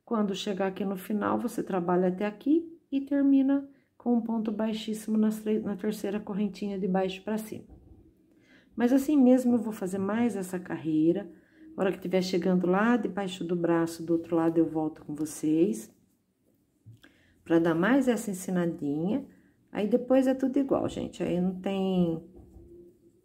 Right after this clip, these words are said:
não tem motivo da gente tá fazendo esse, essa repetição de, de pontos, né?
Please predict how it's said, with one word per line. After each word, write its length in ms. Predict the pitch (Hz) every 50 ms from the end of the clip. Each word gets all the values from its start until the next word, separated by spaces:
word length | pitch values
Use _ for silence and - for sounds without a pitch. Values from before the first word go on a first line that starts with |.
| _ _ _ _ _ - - -
não 80 | 233 233
tem 160 | - 359 370
motivo 520 | 359 349 339 330 - - 330 311 - -
da 140 | 208 196 202
gente 300 | 180 196 185 180 180 185
tá 140 | - 202 185
fazendo 540 | - 202 190 170 190 196 190 185 175 170 165
esse, 320 | - 185 185 185 - - -
essa 220 | 190 180 185 - 190
repetição 760 | 185 190 185 185 190 185 - - - - - 185 180 180 180
de, 340 | 170 180 170 156 160 156 -
de 120 | 175 190
pontos, 520 | 185 - - - - - - - - -
né? 300 | 175 185 233 302 339 -